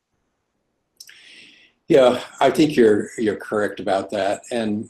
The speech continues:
again, um, the dilemma,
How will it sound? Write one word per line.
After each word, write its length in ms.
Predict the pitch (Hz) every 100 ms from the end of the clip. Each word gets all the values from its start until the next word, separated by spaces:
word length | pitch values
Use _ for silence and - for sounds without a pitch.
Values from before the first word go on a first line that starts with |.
| _ _ _ _ _ _ - 117
again, 500 | 123 123 117 98 107 _ _ _ _ _ _ _ _ _
um, 480 | 120 113 104 104 104 _ _ _ - _ _ _ _ _ _ _ _ _ _ _ _ _ _ _ _ _ _
the 100 | 117
dilemma, 360 | 110 107 127